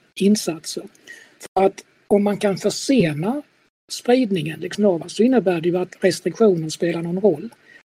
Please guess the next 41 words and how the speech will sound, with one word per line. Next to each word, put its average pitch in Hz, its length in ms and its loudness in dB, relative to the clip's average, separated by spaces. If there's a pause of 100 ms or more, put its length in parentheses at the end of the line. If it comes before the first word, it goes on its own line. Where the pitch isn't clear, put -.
(120)
Om 220 100 6
man 196 140 6
gör 202 120 6
då 202 160 6
kraftigare 175 720 -2
restriktioner 196 880 0
så - 200 -2
att 185 140 -4
man 190 160 -2
dessutom 190 440 0
krymper 170 480 0
spridningen 185 600 -2
redan 190 240 0
från 175 180 -6
början, 185 560 0
ja, 190 120 -8
då 185 80 0
har 175 140 -4
man 175 100 -6
ju 233 60 2
också 226 400 0 (100)
vunnit 247 340 2
någonting. 170 460 0
Och 185 100 2
man 170 140 0
har 185 60 4
ju 190 60 4
dessutom 190 640 2
befriat 175 500 0
sjukvården 165 580 -2
från 175 140 -8
ännu 190 180 2
mera 202 300 2
belastning. 160 560 -8 (400)
Plus 214 400 2 (420)
att 196 120 -2
man 190 160 4
gör 196 140 6
det 185 120 2
lättare 185 640 -2 (400)
för 196 340 2